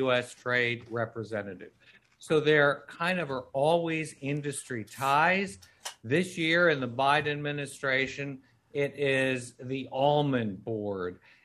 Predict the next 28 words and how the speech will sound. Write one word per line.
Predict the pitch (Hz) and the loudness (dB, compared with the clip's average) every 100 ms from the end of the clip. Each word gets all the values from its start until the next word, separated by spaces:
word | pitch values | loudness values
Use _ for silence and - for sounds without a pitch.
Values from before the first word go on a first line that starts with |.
| _ | _
In | 160 165 | -2 0
the | 151 | 0
past, | 139 127 147 147 151 151 147 | -4 0 2 4 2 -2 -4
it's | 139 - | -4 -6
been, | 113 139 147 139 143 139 - | -10 0 2 2 0 -6 -4
um, | 139 135 131 127 127 123 - - _ _ _ _ | 0 2 2 0 -2 -8 -14 -20 _ _ _ _
it's | 151 151 | -4 -2
been | 151 151 | -2 -2
other | 147 156 156 147 143 | 2 2 4 2 2
a-, | - 143 147 147 | -2 -2 -2 -2
aspects | 143 147 - 139 - | -2 -2 -4 -6 -6
of | 123 | -6
the | 117 | -4
food | 117 - 160 170 | -8 -6 -4 -2
industry | 156 156 151 151 - 156 151 147 147 - - _ | -2 -4 -4 -8 -8 -2 0 0 -4 -12 -20 _
that | 147 | 0
have | 139 | 0
been | 135 135 | 0 0
represented | 135 135 143 123 131 127 | 0 0 -2 -2 -2 0
by | 123 123 | 2 2
the | 120 117 | 2 -4
trade | 117 - 139 131 127 123 123 | -6 -4 0 2 2 0 -2
organizations | 123 120 123 117 117 113 - 117 127 | -4 -4 -6 -4 -2 -2 -4 -12 -4
like | 123 120 | -6 -6
the | 127 | -14
Cattlemen's | - 113 123 143 151 135 | -6 -2 -2 -2 -6 -8
Beef | 120 180 220 214 | -8 0 0 2
Association | 175 - 156 135 - 143 131 131 123 143 131 | 0 2 4 4 2 0 2 2 0 -4 -4